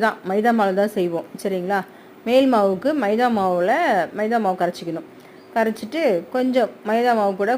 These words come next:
கொஞ்சம் உப்பு போட்டுக்கணும். நமக்கு தெரியும் இத்தனை உருண்டைக்கு வந்துட்டு இவ்வளோ மைதா மாவு போட்டா போதும். ஒரு கால் கிலோ கடலைப்பருப்பு ஒரு கால் கிலோ மைதா மாவு போட்டா போதும். போட்டு திட்டமா தண்ணி ஊத்தி திட்டமா உப்பு போட்டு நம்ம கரைச்சி வச்சுக்கணும். வச்சுட்டு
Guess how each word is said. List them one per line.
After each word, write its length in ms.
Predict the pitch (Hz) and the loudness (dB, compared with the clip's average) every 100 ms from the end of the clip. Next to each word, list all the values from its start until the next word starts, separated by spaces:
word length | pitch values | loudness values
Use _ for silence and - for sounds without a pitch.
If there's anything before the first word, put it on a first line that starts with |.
| 262 | 0
கொஞ்சம் 280 | 285 269 226 | 0 2 0
உப்பு 140 | 214 | 0
போட்டுக்கணும். 420 | 196 180 170 160 - 220 | -2 -2 -2 -6 -6 -4
நமக்கு 200 | 233 233 | -2 2
தெரியும் 320 | 262 277 254 147 | 2 2 -2 -2
இத்தனை 220 | 202 240 226 220 | -4 0 0 0
உருண்டைக்கு 420 | 254 254 247 233 196 | 0 0 0 -2 -4
வந்துட்டு 260 | 190 190 294 240 | -4 -6 -4 -2
இவ்வளோ 200 | 240 247 | -2 -2
மைதா 220 | 214 214 226 | -2 -2 -2
மாவு 120 | 196 180 | -2 -4
போட்டா 200 | 170 202 214 | -4 -4 -4
போதும். 420 | 185 165 180 185 - - - - 233 | -4 -4 -4 -4 -8 -18 -20 -10 -4
ஒரு 120 | 233 233 | -2 0
கால் 240 | 226 254 | 0 -2
கிலோ 200 | 247 269 311 269 | -2 -2 -2 0
கடலைப்பருப்பு 480 | 214 226 214 202 285 | 0 0 -2 -4 -2
ஒரு 80 | 240 214 | -2 -2
கால் 240 | 202 208 214 | -2 -2 -2
கிலோ 140 | 240 262 | -2 -2
மைதா 200 | 208 202 196 | -2 -2 -2
மாவு 140 | 170 170 | -4 -6
போட்டா 180 | 160 214 190 | -4 -4 -4
போதும். 240 | 165 165 - - - - | -8 -8 -16 -20 -14 -4
போட்டு 300 | 214 214 311 359 - - - - | -2 -2 -4 -6 -12 -20 -20 -8
திட்டமா 320 | 226 247 240 240 | -4 0 0 0
தண்ணி 180 | 220 220 208 | 0 0 -2
ஊத்தி 200 | 190 302 427 | -4 -6 -8
திட்டமா 280 | 220 220 220 202 | -6 -4 -2 -2
உப்பு 160 | 175 202 | -4 -8
போட்டு 260 | 170 165 349 554 - | -8 -8 -8 -10 -8
நம்ம 180 | 180 180 | -8 -8
கரைச்சி 240 | 147 151 170 | -10 -10 -12
வச்சுக்கணும். 400 | 156 - 151 151 - 196 | -12 -12 -12 -12 -14 -12
வச்சுட்டு 400 | 196 202 180 | -10 -10 -8